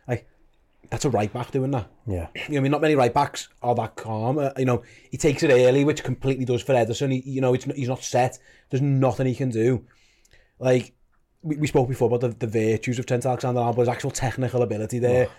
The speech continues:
Speaker 1: to score that goal, that's a worldly goal. If, if Haaland scores that goal, you're like, "Wow." You know what I mean? And he scores everything. Like, it's a, it's a really top, top goal from Alexander-Arnold.
Speaker 2: How many situations have we been in last minute of the game and we've needed someone to step up and it's gone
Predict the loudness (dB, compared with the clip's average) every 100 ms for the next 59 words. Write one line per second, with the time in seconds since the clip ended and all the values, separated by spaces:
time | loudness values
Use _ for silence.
0 | -20 _ -10 2 4 4 2 -2 0 2
1 | 2 2 2 4 4 6 6 6 6 8
2 | 8 8 4 4 4 6 2 4 4 4
3 | 0 0 0 2 0 -2 -18 _ 0 4
4 | 4 4 2 2 4 4 4 0 0 0
5 | -2 -4 -4 -4 -4 -2 0 4 4 2
6 | -2 -8 -8 -8 -12 -12 -10 -8 -10 -10
7 | -10 -10 -8 -10 -8 -6 0 2 2 0
8 | -2 2 0 0 -2 0 -2 -2 -2 -2
9 | 0 -2 -4 -16 _ _ -8 -6 -4 -2
10 | 0 0 0 -2 -2 -2 -2 -2 -2 -2
11 | -4 -4 -4 -4 -8 -6 -6 -4 -8 -6
12 | -8 -6 -6 -6